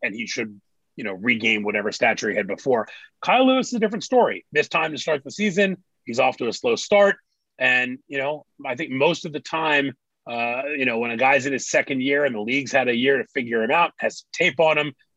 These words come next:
you wonder if that sophomore slump is gonna be an issue. So, uh, you know, I think Kyle Lewis is a guy to monitor. He certainly showed last year. He's got a lot of talent and a lot of ability, um, but he's gotta do it again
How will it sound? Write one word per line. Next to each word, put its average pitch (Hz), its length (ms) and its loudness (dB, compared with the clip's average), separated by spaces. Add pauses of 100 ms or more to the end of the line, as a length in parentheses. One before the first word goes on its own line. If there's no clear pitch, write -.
(100)
you 123 140 -6
wonder 151 420 2
if 135 140 2
that 139 180 2
sophomore 135 380 0
slump 131 280 -6
is 107 140 -6
gonna 117 220 -2
be 117 160 -2
an 113 120 -4
issue. 107 360 0
So, 117 320 2 (520)
uh, 110 380 4 (220)
you 131 100 -2
know, 117 100 2
I 110 80 2
think 135 200 -4
Kyle 139 280 4
Lewis 143 280 2
is 120 100 -8
a 117 60 -8
guy 117 180 2
to 110 140 -6
monitor. 120 640 0 (240)
He 131 100 -6
certainly 131 400 0
showed 147 300 2
last 131 340 2
year. 156 160 0
He's 120 120 -2
got 117 140 -6
a 113 40 -6
lot 123 160 -4
of 110 100 -10
talent 147 480 -4
and 123 100 -4
a 117 40 -4
lot 123 240 -2
of 113 80 -6
ability, 113 640 2 (400)
um, 104 580 -4 (140)
but 117 140 0
he's 107 100 -2
gotta 131 160 0
do 127 160 2
it 117 60 2
again 107 560 0